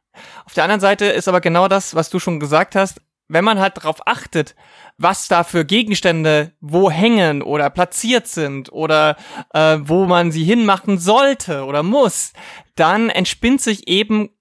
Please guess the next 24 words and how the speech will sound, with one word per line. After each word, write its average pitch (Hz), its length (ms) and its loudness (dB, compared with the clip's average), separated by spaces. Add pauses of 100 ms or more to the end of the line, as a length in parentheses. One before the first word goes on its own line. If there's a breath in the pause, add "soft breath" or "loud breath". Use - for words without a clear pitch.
(100)
eine 170 420 2
Geschichte, 170 580 -4
weil 147 340 0 (200)
es - 220 -4
gibt 247 220 -4
keine 160 320 -4
Geschichte, 185 440 -6
die 170 200 0
erzählt 180 520 0
wird 175 200 -2
durch 160 180 -4
einen, 139 400 -2 (300 loud breath)
eine 143 220 2
Erzählstimme 185 840 0
oder 151 260 2
durch 139 200 -6
Textboxen. - 640 -4 (140)
Das 233 200 0
gibt's 226 300 -4
nicht. 139 160 -8
Die 147 100 -6
Geschichte 247 460 -4
entfaltet 175 560 0
sich - 240 -6